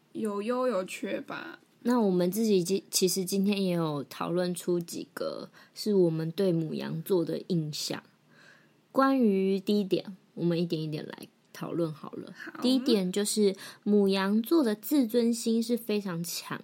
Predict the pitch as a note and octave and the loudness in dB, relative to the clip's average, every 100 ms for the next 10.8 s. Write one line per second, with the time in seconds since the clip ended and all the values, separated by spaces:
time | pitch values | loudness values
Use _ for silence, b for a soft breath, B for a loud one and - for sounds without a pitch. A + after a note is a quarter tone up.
0 | F#3+ - D#3+ E3 F#3 F3 F3+ E3+ - F3 | -10 -10 -10 -8 -6 -4 -4 -6 -8 -16
1 | - - b b - A#3 C4+ A#3+ F#3+ G#3 | -20 -20 b b -4 0 0 -2 -2 0
2 | G3+ - F3 F3+ F3+ E3 E3+ F3+ E3 - | 0 0 -2 -2 -4 -6 -4 -2 -2 -4
3 | - - - D#3+ - - _ _ _ b | -14 -12 -6 -4 -4 -8 _ _ _ b
4 | b b b b b b - C4 A#3 A3 | b b b b b b -8 -6 -4 -6
5 | A3 G3+ A3 F4 D#4+ F#3+ F#3+ D#4 E4+ - | -6 -8 -8 -10 -10 -10 -8 -10 -10 -14
6 | - - - C4+ _ _ _ _ _ _ | -10 -10 -10 -14 _ _ _ _ _ _
7 | _ _ _ _ _ b b b b A3 | _ _ _ _ _ b b b b -2
8 | A3+ A3 C#4 D#4+ D#4 D#4 C4+ B3+ A#3+ C#4 | 0 0 0 2 2 0 0 0 -2 -2
9 | C4+ G3+ - - - - G#3+ A#3+ G#3+ F3+ | -4 -6 -8 -10 -8 -8 -8 -8 -6 -6
10 | E3+ A3 B3+ B3+ - G#3 F#3 F3+ | -6 -6 -6 -6 -6 -6 -6 -8